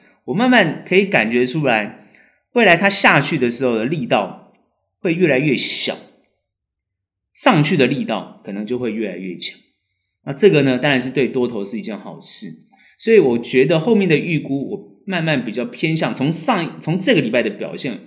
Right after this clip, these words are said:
我可以感觉得出来，我慢慢会比较偏向多的看法。也就是说，虽然是横向整理的一个波动盘势，就是横向区间的一个箱型整理，但是趋势是往上的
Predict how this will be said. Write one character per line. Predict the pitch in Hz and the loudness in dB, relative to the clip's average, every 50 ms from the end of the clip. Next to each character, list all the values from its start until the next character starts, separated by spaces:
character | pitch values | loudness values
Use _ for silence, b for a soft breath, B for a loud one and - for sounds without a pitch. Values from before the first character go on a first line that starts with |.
| _ _ | _ _
我 | 110 95 | -18 -12
可 | 98 - 139 | -6 -4 -2
以 | 156 170 | -2 -2
感 | 156 120 92 90 | -2 -4 -6 -6
觉 | 92 101 | -8 -8
得 | 104 107 | -8 -8
出 | 104 - 151 139 | -8 -8 -6 -6
来， | 123 101 92 - b b b b b b b b | -6 -6 -8 -12 b b b b b b b b
我 | b 98 | b -6
慢 | 117 170 190 | -4 -2 0
慢 | 190 175 | 0 0
会 | 175 165 | 0 0
比 | 151 | -2
较 | - 117 | -4 -6
偏 | 113 - - 147 131 131 | -6 -4 -4 -2 -2 -2
向 | 127 135 120 104 98 - - - _ _ _ _ | -2 -4 -4 -6 -8 -12 -18 -20 _ _ _ _
多 | - 147 147 147 | -4 -2 0 0
的 | 135 113 | 0 -2
看 | - 104 110 92 90 | -4 -6 -10 -12 -12
法。 | 90 87 80 - _ _ _ _ _ - | -16 -18 -20 -20 _ _ _ _ _ -12
也 | - 110 | -6 0
就 | - 185 | 2 2
是 | 180 | 4
说， | 165 190 185 185 190 - - - | 4 4 2 2 -2 -8 -14 -8
虽 | - - 214 | -2 2 4
然 | 202 175 160 | 4 6 4
是 | 156 170 | 4 2
横 | 165 - - 120 139 | 0 -2 -4 -4 -2
向 | 160 185 180 143 123 | -2 0 0 0 0
整 | 117 - - 117 123 139 | -2 -2 -2 -2 -2 0
理 | 131 110 | -2 -2
的 | 95 101 | -2 -4
一 | 110 120 | -4 -4
个 | 120 143 | -4 -6
波 | - - - 131 135 135 | -10 -10 -8 -6 -4 -2
动 | 147 127 104 101 - - - _ _ _ _ | -2 -4 -4 -6 -12 -16 -20 _ _ _ _
盘 | - 92 95 107 | -14 -10 -8 -8
势， | 117 - - - 143 101 - - - - _ - | -6 -6 -6 -6 -6 -6 -8 -10 -16 -20 _ -10
就 | 139 143 | -6 -4
是 | 151 143 - | -4 -4 -4
横 | - 123 120 135 | -4 -4 -2 0
向 | 156 175 147 120 | 0 0 0 -2
区 | - - - 143 139 | -2 -4 -6 -4 -2
间 | 135 147 135 | 0 0 2
的 | 127 | 2
一 | 123 | 0
个 | 120 | 0
箱 | 117 - 139 131 131 | -2 -2 -2 -4 -4
型 | 123 - 101 98 104 | -4 -6 -8 -8 -8
整 | 101 - 98 101 110 | -8 -8 -6 -6 -6
理， | 107 95 B B B B B B B B | -6 -8 B B B B B B B B
但 | 196 165 139 | 2 2 2
是 | 131 - 156 | 2 0 -4
趋 | - - - - 160 160 | -6 -6 -4 0 0 0
势 | 151 160 156 - - - - - | 0 0 -4 -6 -8 -10 -18 -12
是 | - 135 110 | -8 -6 -6
往 | 95 85 80 | -6 -6 -10
上 | 80 - - 98 | -12 -12 -12 -12
的 | 80 80 78 - | -14 -16 -18 -20